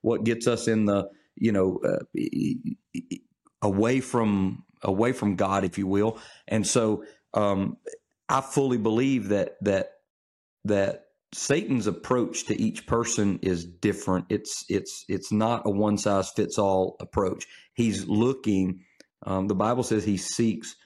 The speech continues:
whom he may devour. So, um, he's like a roaring lion that walketh about to and fro, seeking whom he may devour. And so if you've ever watched the Discovery Channel and see a lion hunt, um,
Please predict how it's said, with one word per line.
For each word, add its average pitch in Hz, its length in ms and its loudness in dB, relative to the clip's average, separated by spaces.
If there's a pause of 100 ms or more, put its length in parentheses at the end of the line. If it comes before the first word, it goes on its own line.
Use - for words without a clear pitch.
(300)
whom 110 220 2
he 104 140 2
may 98 300 4
devour. 92 600 -2 (300)
So, 92 420 0 (240)
um, 95 260 0
he's 107 180 2
like 113 200 2
a 98 40 2
roaring 110 480 2
lion 95 720 0
that - 140 -6
walketh 104 400 0
about 98 420 -2
to 107 140 2
and 98 120 0
fro, 98 200 2
seeking 101 460 -2
whom 95 240 -2
he 95 220 -2 (300)
may 95 220 2
devour. 95 560 2
And 92 180 0
so 98 360 0 (760)
if 175 120 -4
you've 107 120 2
ever 113 380 2 (300)
watched 98 300 -4
the 95 100 0
Discovery 117 520 0
Channel 110 360 2
and 101 100 -2
see 107 140 2
a 98 60 2
lion 104 560 2
hunt, 135 480 -2 (640)
um, 92 420 0